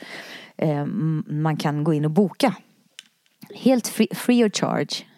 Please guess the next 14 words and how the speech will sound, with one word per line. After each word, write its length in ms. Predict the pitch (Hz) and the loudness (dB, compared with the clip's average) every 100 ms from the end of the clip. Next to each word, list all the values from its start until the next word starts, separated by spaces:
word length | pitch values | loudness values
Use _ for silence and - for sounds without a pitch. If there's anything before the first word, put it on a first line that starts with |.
| _ _ _ _ - | _ _ _ _ 0
Man 160 | 180 | 2
får 140 | 175 208 | 4 4
goodiebags, 920 | 185 226 196 208 208 190 - - - | 6 4 6 4 4 2 0 -2 -4
jättejuicy 800 | 180 170 196 - 160 185 208 - 160 - | -2 0 0 0 0 4 4 2 -2 -2
goodiebags 640 | 175 175 156 165 151 - | 0 2 2 0 0 -2
och 60 | 165 | -2
det 100 | 165 | 0
blir 300 | 160 151 135 - - - - | 2 0 -2 -8 -20 -20 -4
en 180 | 165 - - | -2 -2 -2
riktigt 680 | 165 202 190 - - 147 - | 2 4 2 -2 -4 -4 -4
nice 760 | 156 160 151 135 131 - - - - - - - | 0 2 2 2 2 0 -2 -6 -16 -20 -20 -8
tjejweekend 1600 | - - 170 127 - - _ 143 139 180 165 - - - - - | 0 4 4 2 -4 -14 _ -6 0 0 0 -8 -10 -8 -8 -10
blir 240 | - 101 | -8 -8
det. 120 | 67 | -6